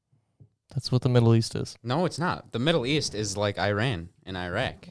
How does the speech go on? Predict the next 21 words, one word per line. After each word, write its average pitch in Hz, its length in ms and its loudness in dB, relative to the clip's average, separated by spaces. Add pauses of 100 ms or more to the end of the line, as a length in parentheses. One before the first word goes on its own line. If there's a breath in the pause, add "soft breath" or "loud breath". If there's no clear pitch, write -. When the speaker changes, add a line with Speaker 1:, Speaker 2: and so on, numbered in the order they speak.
(100)
Speaker 1:
Uh, 117 220 -2
we're 127 140 0
Speaker 2:
And 123 80 4
Speaker 1:
gonna 127 180 8
Speaker 2:
where 123 80 8
Speaker 1:
look - 80 4
up 131 100 6
Speaker 2:
the 131 80 0
Speaker 1:
a - 20 2
map. 139 160 2
Speaker 2:
Arabs 101 380 2
live. 85 340 -8 (1120)
Come - 120 -10
on, - 80 -8
Tom. 104 300 -8 (160)
Don't 135 320 -8
question 104 300 -4
my 85 140 -10
geography 85 480 -12
skills. 95 420 -12 (300)
Speaker 1:
Okay. 139 320 0